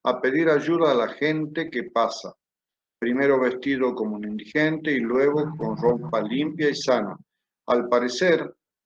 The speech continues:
el resultado fue que la falta del acercamiento por su versión de indigencia es que la gente lo relaciona con un foco infeccioso.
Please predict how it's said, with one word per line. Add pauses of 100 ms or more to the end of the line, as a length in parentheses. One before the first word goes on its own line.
(180)
el
resultado
fue
que
la
falta
del
acercamiento (840)
por
su
versión
de
indigencia (560)
es
que
la
gente
lo
relaciona
con
un
foco
infeccioso.